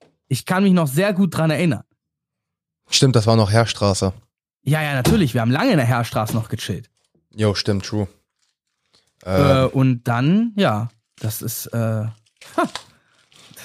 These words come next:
Speaker 2: Ist eine Zeit. Auf jeden
Speaker 1: Krass.
Speaker 2: Fall, du musst ja, du musst ja überlegen, du hast mich da im, ich sag jetzt einfach mal, wir sagen jetzt einfach mal Februar, im Februar hast du mich kennengelernt.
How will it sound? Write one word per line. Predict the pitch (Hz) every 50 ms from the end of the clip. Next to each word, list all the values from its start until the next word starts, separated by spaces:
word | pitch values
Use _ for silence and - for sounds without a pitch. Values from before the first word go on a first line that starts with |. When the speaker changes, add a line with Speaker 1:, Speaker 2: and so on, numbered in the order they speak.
| - - -
Speaker 2:
Ist | 104 104 -
eine | 117 107
Zeit. | - - 113 120 113 -
Auf | - 110 -
jeden | 127 131 131
Speaker 1:
Krass. | 117
Speaker 2:
Fall, | 131 131 123
du | 123
musst | 131 135 -
ja, | 139 123
du | 117 120
musst | 123 131 - -
ja | 135 120
überlegen, | 113 117 113 120 131 131 131 139 131 - - _ _ _
du | - 113 107
hast | 123 - -
mich | 127 113
da | - 131 120 120 117
im, | - 117 117 110 110
ich | 95 98 -
sag | 123 104
jetzt | - - 110
einfach | 113 98 104
mal, | 104 98 98
wir | 101
sagen | 101 104 104 101
jetzt | 95 -
einfach | 95 85 85
mal | 92 90 82
Februar, | - 107 110 107 - 113 104
im | 95 101
Februar | - 135 127 120 123 120
hast | - -
du | 120
mich | 113 104 -
kennengelernt. | - 120 117 113 107 90 85 82 82 82 80 -